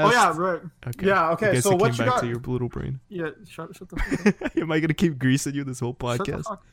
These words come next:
Speaker 1: shut the fuck up.
Speaker 2: I'm letting you speak.
Speaker 1: I swear to God. I will catch it. <laughs> I'll catch
Speaker 2: I have
Speaker 1: Corona.
Speaker 2: a jewel in my mouth.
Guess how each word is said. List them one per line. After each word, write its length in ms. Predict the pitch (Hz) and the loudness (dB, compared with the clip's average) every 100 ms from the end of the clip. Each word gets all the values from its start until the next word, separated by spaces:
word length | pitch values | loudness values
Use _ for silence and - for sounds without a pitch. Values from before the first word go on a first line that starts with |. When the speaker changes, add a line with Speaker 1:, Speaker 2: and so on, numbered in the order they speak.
| - | -20
Speaker 1:
shut 120 | 196 | -20
the 60 | 202 | -18
fuck 260 | - 202 185 | -14 -12 -6
up. 80 | 147 | 0
Speaker 2:
I'm 120 | 143 | 4
letting 200 | 175 180 | 6 4
you 80 | 156 | 2
speak. 300 | - 113 - _ - - 160 | -2 -6 -8 _ -20 -12 -8
Speaker 1:
I 40 | |
swear 280 | - - 202 | -6 -2 -2
to 60 | 170 | -4
God. 260 | 151 151 - _ _ _ _ - - _ _ - - | -12 -14 -20 _ _ _ _ -20 -20 _ _ -16 -6
I 80 | 160 | 0
will 200 | 208 185 | 2 0
catch 380 | - 190 - 175 | 0 0 2 0
it. 100 | 143 | -2
<laughs> 40 | - 233 | -4 0
I'll 100 | 190 - | 2 4
catch 200 | 202 143 | 6 6
Speaker 2:
I 80 | |
have 140 | 135 175 | 8 8
Speaker 1:
Corona. 180 | 175 151 | 6 6
Speaker 2:
a 40 | |
jewel 240 | 151 220 | 6 6
in 80 | 185 | 6
my 100 | 147 | 6
mouth. 380 | 135 175 117 | 6 6 4